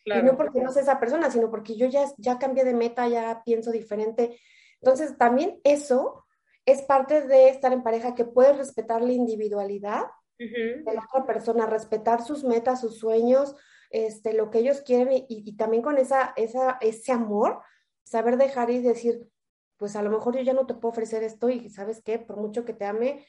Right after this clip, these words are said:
Speaker 2: sé feliz", ¿no? Entonces, creo que eso, eso, este, hasta también pensando en a, a,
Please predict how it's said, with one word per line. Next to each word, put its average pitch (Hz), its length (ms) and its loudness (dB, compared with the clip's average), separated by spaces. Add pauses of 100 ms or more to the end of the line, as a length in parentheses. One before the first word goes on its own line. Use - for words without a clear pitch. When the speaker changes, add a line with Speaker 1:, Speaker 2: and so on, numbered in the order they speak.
(280)
Speaker 2:
sé 226 200 -4
feliz", 262 460 -6 (240)
¿no? 208 340 -4 (380)
Entonces, 247 480 0
creo 285 220 6
que 285 240 6
eso, 277 340 4
eso, 262 500 -2
este, 214 520 -6 (380)
hasta 208 280 -6
también 240 480 2 (360)
pensando 226 640 4
en 226 200 2
a, 202 280 -6
a, 185 220 -8